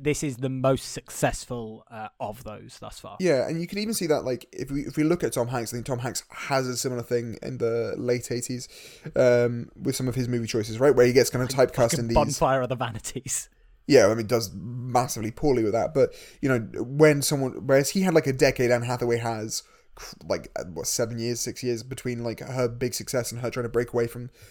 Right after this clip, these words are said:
Speaker 2: actually less than that, but, but, but she, she tries to break away after, like, four years,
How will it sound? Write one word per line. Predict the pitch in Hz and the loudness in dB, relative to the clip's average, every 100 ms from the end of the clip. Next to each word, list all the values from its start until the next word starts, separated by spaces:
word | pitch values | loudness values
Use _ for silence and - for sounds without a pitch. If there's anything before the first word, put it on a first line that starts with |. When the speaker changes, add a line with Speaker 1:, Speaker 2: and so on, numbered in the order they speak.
| _ _ 147 151 | _ _ 2 4
Speaker 2:
actually | 151 147 | 4 2
less | 139 | 0
than | 117 87 | -2 -6
that, | 98 - - | -10 -12 -8
but, | 143 143 | -8 -8
but, | - | -4
but | 151 | -6
she, | - - | -6 -10
she | 147 | -4
tries | 160 185 | 2 2
to | 143 | 4
break | 139 123 | 2 4
away | 127 117 | 4 4
after, | 107 113 | 2 -4
like, | 98 | -8
four | - 104 73 | -6 -10 -8
years, | 65 78 | -10 -12